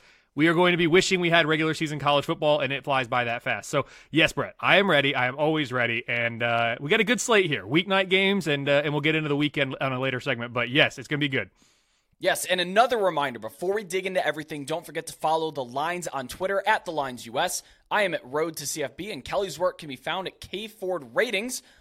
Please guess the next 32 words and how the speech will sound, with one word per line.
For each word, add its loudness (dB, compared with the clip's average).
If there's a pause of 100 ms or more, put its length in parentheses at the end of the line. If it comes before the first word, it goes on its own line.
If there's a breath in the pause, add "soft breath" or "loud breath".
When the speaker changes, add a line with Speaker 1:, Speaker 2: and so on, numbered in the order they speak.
(120 soft breath)
Speaker 2:
We'll -10
be -4
here 0
every -2
single -8
week -10
breaking -10
down -10
the -20
college -6
football -10
slate, -8
as -8
well 0 (280 soft breath)
as 2
the -2
individual -2
weeknight -2
games, -6
which -12
is -14
what 0
we -6
are -10
here -8
to -16
do -10
today, -6
as -10
you -8
alluded -6
to. -2